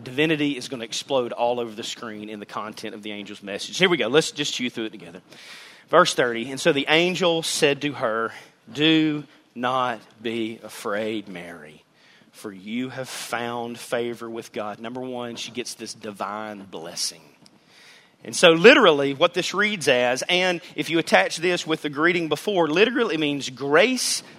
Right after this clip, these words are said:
to whom God has graced. What a message!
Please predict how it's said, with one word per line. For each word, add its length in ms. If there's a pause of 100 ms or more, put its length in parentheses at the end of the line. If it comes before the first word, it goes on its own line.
(140)
to 100
whom 440
God 380
has 240
graced. 920 (520)
What 160
a 20
message! 600